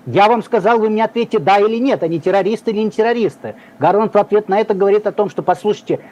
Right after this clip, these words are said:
а, э, вы, э, как бы с бэкграундом моей семьи обвиняете меня в том, что я преследую, а, значит, кого-то по религиозным каким-то принципам, это вообще немыслимо.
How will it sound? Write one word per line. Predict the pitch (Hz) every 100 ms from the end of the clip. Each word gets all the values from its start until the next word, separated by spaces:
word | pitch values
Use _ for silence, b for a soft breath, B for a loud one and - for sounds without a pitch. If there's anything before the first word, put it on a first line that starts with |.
| B
а, | 151 160 160 156
э, | 170 170 170 175 170
вы, | 170 214 208
э, | - 170 160
как | 185 156
бы | 160 175 165 160
с | - 190 190 - -
бэкграундом | 135 185 180 220 208 180 180
моей | 180 202
семьи | 190 185 190 240
обвиняете | 196 139 165 208 190 -
меня | 175 202
в | 190
том, | 190 185
что | -
я | 170 175
преследую, | 170 156 190 180 170 156 - B
а, | 151 156 156 151 151 151
значит, | 143 151 147 -
кого-то | 165 185 180
по | 151
религиозным | 160 170 170 175 165 151
каким-то | 160 185 160 165 156
принципам, | 196 262 - - 156
это | 156
вообще | 170 170 247
немыслимо. | 214 185 180 - 120 104 101